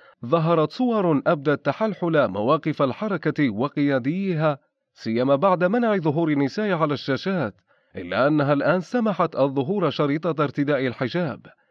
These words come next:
بين هذا وذاك يبقى المجتمع الأفغاني أمام توقعات بمستقبل قريب يحدد مآلات التعامل مع المظهر والسلوك والمحال،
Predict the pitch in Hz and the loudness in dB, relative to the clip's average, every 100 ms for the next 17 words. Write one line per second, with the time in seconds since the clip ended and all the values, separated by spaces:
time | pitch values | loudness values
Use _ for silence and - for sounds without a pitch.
0 | _ _ _ 131 165 170 165 226 247 214 | _ _ _ 0 2 4 2 2 2 2
1 | 156 147 156 208 190 147 - 151 147 214 | 2 2 2 0 0 -2 0 0 0 -2
2 | - 196 165 143 117 127 131 135 180 - | -2 0 0 2 0 0 0 0 0 -2
3 | 120 139 147 147 147 143 147 156 214 185 | 0 2 2 0 0 0 -2 -2 0 -2
4 | 110 101 131 - 151 135 143 139 127 143 | -2 -2 -6 -4 -4 0 0 0 0 0
5 | 185 156 120 113 _ - - _ - 139 | 2 0 -2 -8 _ -20 -20 _ 2 4
6 | 151 175 160 160 165 160 190 220 262 220 | 4 0 -2 0 2 2 2 0 0 -2
7 | 175 156 180 190 175 160 156 143 135 123 | 0 0 2 0 0 2 2 2 2 0
8 | 165 147 151 113 139 160 156 156 139 151 | 2 2 2 2 -2 0 2 2 2 2
9 | 143 135 131 - 185 170 127 | 2 0 -2 -4 -2 0 -2